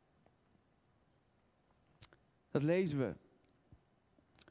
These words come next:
"Je hebt gegeten en gedronken op een plaats waar je niet had mogen eten," roept hij uit. In de Engelse versie zegt hij, hij cried out, zo op de tafel waarschijnlijk. "Jij hebt gezondigd, je bent ongehoorzaam geweest.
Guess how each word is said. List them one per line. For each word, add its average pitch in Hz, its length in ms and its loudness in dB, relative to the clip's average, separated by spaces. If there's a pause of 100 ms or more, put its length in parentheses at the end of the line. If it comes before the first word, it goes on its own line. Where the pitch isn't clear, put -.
(1300)
"Je 226 100 4
hebt 220 60 0
gegeten 233 440 2
en 208 60 2
gedronken 208 600 4
op 180 100 2
een 214 80 2
plaats 262 360 0
waar 247 160 4
je 247 60 2
niet 262 140 2
had 254 100 4
mogen 254 300 2
eten," 262 540 2 (500)
roept 254 300 4
hij 196 140 2
uit. 147 220 2
In 156 60 4
de 160 60 0
Engelse 175 340 -2
versie 151 320 0
zegt 170 200 -2
hij, 160 80 0
hij 151 180 -2
cried 220 420 2
out, 170 260 2
zo 156 140 4
op 143 120 0
de 156 120 0
tafel 185 340 2
waarschijnlijk. 160 520 0 (760)
"Jij 151 300 2
hebt 131 160 -2
gezondigd, 110 600 -4
je - 120 -6
bent 127 120 2
ongehoorzaam 135 540 0
geweest. 107 440 -4